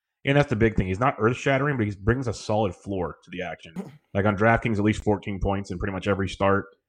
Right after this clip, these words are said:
Speaker 1: which makes him cash viable with a little bit of upside as an S P two for sure. FanDuel seventy-eight's intriguing. I think there's a different pivot I'll make,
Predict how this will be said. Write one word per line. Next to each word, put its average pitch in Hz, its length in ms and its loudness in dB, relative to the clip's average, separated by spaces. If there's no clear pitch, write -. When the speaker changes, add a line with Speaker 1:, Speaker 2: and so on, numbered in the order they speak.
Speaker 1:
which 104 200 0
makes 110 180 0
him 101 120 -4
cash 104 260 0
viable 101 540 2
with 98 160 0
a 101 40 -2
little 101 160 4
bit 104 100 4
of 92 60 0
upside 101 540 -2
as 95 120 -12
an 95 80 -14
S 98 120 -10
P 101 160 -14
two 98 220 -10
for 95 140 -10
sure. 104 360 2
FanDuel 143 320 6
seventy-eight's 120 500 2
intriguing. 113 720 -2
I 104 320 4
think 113 240 -2
there's 107 140 2
a 98 40 -4
different 104 300 -2
pivot 104 240 0
I'll 95 120 0
make, 98 320 -6